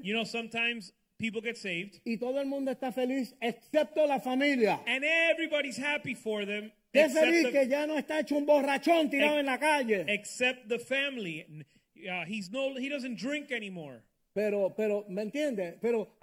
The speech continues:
Speaker 2: a veces la familia está en la de que, ah, ¿para qué se metió en eso?
Speaker 1: And
Speaker 2: No.
Speaker 1: sometimes The family takes the attitude of, "Why did he get
Speaker 2: So,
Speaker 1: involved in this stuff?"
Speaker 2: él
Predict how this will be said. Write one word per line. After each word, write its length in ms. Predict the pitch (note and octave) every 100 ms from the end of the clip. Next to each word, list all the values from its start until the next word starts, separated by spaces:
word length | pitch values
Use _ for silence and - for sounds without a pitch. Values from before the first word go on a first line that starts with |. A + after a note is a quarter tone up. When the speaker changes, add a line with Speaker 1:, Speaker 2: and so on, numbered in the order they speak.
| -
Speaker 2:
a 120 | G3+
veces 260 | A#3+ B3 C#4
la 100 | B3
familia 380 | A#3+ B3 C#4+ C4
está 260 | - C4+
en 80 | C4
la 120 | B3
de 100 | A#3
que, 140 | G#3+ G3 _
ah, 160 | D4 D#4
¿para 160 | - B3
qué 120 | D4+
se 100 | D4+
metió 320 | D#4 C#4+ C#4+
en 140 | C#4+ C4+
eso? 480 | B3+ B3 - E3 - -
Speaker 1:
And 160 | F#3+ F3+
Speaker 2:
No. 200 | A3+ F3 F3
Speaker 1:
sometimes 540 | B3+ B3 A#3 - - _ _ _ D3+
The 120 | G3
family 640 | G3+ - C4 D4 C#4 A#3+ A3
takes 320 | B3 B3 -
the 160 | A3 G#3+
attitude 540 | B3 B3+ B3 A3+ G#3+
of, 200 | G3+ F#3+ - _
"Why 240 | C#3+ F3+ B3+
did 120 | C4+
he 120 | B3
get 160 | A#3 B3
Speaker 2:
So, 100 | G#3
Speaker 1:
involved 340 | G#3 B3 G#3+
in 80 | G#3
this 140 | E3+
stuff?" 260 | - D3 C3 -
Speaker 2:
él 340 | B3+ C4+ -